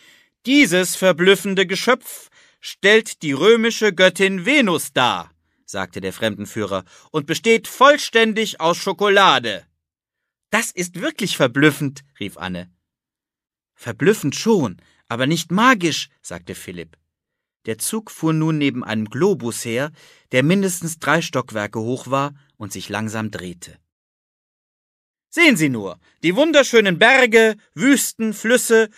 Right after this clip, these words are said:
und Ozeane der Erde", pries der Führer den Globus an. "Diese Ausstellung ist wirklich ein lebendiges Lexikon",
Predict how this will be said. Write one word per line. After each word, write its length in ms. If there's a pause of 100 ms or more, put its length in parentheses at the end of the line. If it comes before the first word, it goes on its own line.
(160)
und 280
Ozeane 640
der 180
Erde", 460 (460)
pries 280
der 140
Führer 340
den 140
Globus 440
an. 260 (1000)
"Diese 240
Ausstellung 440
ist 200
wirklich 360
ein 100
lebendiges 580
Lexikon", 640